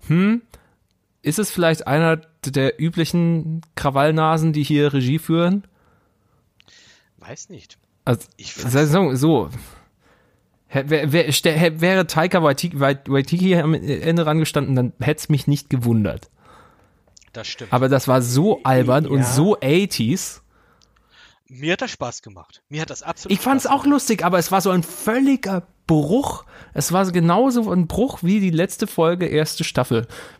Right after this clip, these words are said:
Speaker 1: bei der halt Taika so richtig in die Fo-, äh, richtig reingelangt hat. Und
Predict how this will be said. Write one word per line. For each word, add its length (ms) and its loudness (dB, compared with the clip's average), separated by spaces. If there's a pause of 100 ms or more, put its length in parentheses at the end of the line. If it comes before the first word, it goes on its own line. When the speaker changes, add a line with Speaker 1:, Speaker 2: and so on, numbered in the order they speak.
Speaker 1:
bei 120 0
der 200 2
halt 160 0
Taika 460 2
so 160 0
richtig 640 0
in 140 2
die 60 -2
Fo-, 200 -8
äh, 120 -4
richtig 480 -2
reingelangt 600 0
hat. 220 -4 (560)
Und 260 0